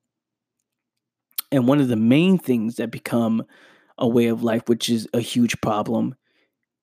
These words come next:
will be this idea and this search for love and this idea of, of, uh, you know, finding true love and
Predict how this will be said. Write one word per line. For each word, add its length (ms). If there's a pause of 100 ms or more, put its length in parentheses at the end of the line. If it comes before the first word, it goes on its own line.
(1040)
will 140
be 200
this 300
idea 640
and 260
this 180
search 440
for 280
love 640 (140)
and 160
this 240
idea 760
of, 500 (760)
of, 420
uh, 480 (240)
you 160
know, 300 (120)
finding 520
true 280
love 480
and 380